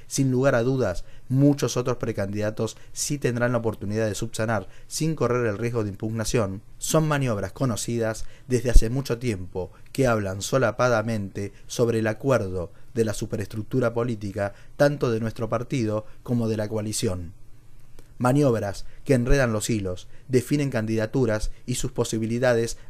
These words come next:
a cientos de kilómetros de nuestro distrito, con un claro desconocimiento de la realidad de los costeros. Esta actitud de la Junta Electoral así parece demostrarlo, una canallada a un proyecto diferente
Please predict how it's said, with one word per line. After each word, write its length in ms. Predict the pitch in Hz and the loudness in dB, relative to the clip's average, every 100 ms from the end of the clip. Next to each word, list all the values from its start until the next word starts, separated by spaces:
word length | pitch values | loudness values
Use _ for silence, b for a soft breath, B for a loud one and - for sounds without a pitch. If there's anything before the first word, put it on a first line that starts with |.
| - | -2
a 100 | 123 | 0
cientos 360 | 143 151 147 | 2 0 0
de 100 | 135 | -2
kilómetros 460 | 117 113 117 120 110 | 0 2 2 2 0
de 100 | 107 | 0
nuestro 260 | 104 104 107 | -4 -4 -4
distrito, 540 | 107 139 110 90 87 b b | 0 0 0 -4 -6 b b
con 220 | - 123 123 | 2 4 4
un 80 | |
claro 300 | 120 120 123 | 2 2 2
desconocimiento 880 | 117 110 113 110 127 123 98 101 98 B B | 0 0 -2 -2 -2 0 -2 -4 -6 B B
de 120 | 123 | 2
la 120 | 120 | 2
realidad 420 | 113 110 113 120 131 | 2 0 2 2 2
de 100 | 123 | -2
los 100 | - | -2
costeros. 600 | 110 - 98 90 85 - - b b b b - | -6 -2 -2 -2 -8 -12 -16 b b b b -4
Esta 200 | 127 120 | 0 0
actitud 500 | - 117 110 135 107 B B - | 0 -4 2 0 0 B B 0
de 140 | 117 | 2
la 100 | 104 | 2
Junta 280 | - 123 117 | 0 0 0
Electoral 540 | 104 - 110 113 101 B B | -2 -2 2 2 0 B B
así 260 | 107 - 139 | -4 0 0
parece 360 | 117 123 120 | 0 0 0
demostrarlo, 680 | 117 117 - 117 - 95 85 b b b | 0 -2 2 2 2 -6 -8 b b b
una 240 | 143 147 131 | 2 2 4
canallada 640 | 123 117 - 92 87 - B B B - | 2 0 0 -2 -2 -8 B B B -2
a 100 | 117 | 2
un 160 | 135 | 2
proyecto 460 | 135 117 - - 113 | 2 0 0 0 0
diferente 640 | 123 120 110 101 - 101 | 0 0 -2 -4 -6 -8